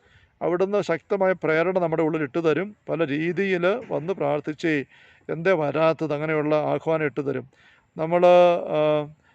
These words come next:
അഗസ്തീനോസിനെ പറ്റി നമ്മൾ വായിക്കുന്നുണ്ടല്ലോ, ദൈവത്തിൻ്റെ സ്വരം ഇങ്ങനെ അദ്ദേഹത്തിൻ്റെ പക്കലേക്ക്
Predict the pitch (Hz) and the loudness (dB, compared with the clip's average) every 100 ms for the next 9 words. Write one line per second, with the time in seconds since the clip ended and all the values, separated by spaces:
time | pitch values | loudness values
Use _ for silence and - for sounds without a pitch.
0 | _ _ - - 165 156 156 - 175 170 | _ _ -18 -10 -6 -4 -4 -2 0 0
1 | 160 180 170 165 165 165 160 160 156 151 | -2 -2 -2 -2 -2 -2 -2 0 2 2
2 | 147 151 143 160 147 143 147 147 147 - | 0 -2 -4 -6 -6 -4 -2 -2 -2 -4
3 | 147 156 165 156 151 151 147 160 156 151 | -2 -2 -4 -4 -4 -4 -2 -2 -4 -4
4 | 151 143 139 156 147 143 147 147 | -4 -4 -4 -4 -4 -4 -6 -6